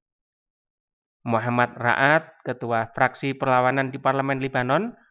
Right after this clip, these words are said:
pada hari Senin, tiga Oktober dua ribu dua puluh dua, mengatakan, "Kami tahu betul, jika perbatasan ditetapkan dan kesepakatan dicapai dalam kasus ini, konflik dengan rezim Zionis akan tetap ada."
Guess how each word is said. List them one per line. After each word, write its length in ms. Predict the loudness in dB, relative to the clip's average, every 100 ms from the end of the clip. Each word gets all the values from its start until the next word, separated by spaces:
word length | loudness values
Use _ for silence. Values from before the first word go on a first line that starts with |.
| _
pada 320 | -4 -2 0
hari 160 | -2 -6
Senin, 320 | -6 -2 -2
tiga 400 | -4 -4 -2 -2
Oktober 480 | -4 -6 -4 -2 -4
dua 160 | -4 -6
ribu 240 | -6 -8
dua 160 | -8 -8
puluh 80 |
dua, 240 | -6 -2 -2
mengatakan, 640 | -2 -4 -4 -2 -2 -2 -10 _ _ _ _ _ 0
"Kami 320 | 2 2 0
tahu 160 | -2
betul, 480 | -2 -4 -2 -2 -4 -10 _ _
jika 240 | -6 -2 0
perbatasan 560 | 0 -2 -2 -2 -4
ditetapkan 800 | -4 -4 -2 -2 0 0 -2 -6
dan 240 | -4 -4 -4
kesepakatan 560 | -10 -8 -8 -4 -6
dicapai 320 | -4 -4 -4 -4
dalam 240 | -6 -6
kasus 320 | -8 -12 -12
ini, 320 | -6 -6 -6 _ _ _ 2
konflik 400 | 2 2 -2 -4
dengan 240 | -2 -2
rezim 320 | -2 -4 -4
Zionis 320 | -4 -2 -4 -4
akan 480 | -4 -2 -2 -4 -8
tetap 320 | -8 -6 -6 -2
ada." 480 | -4 2 2 2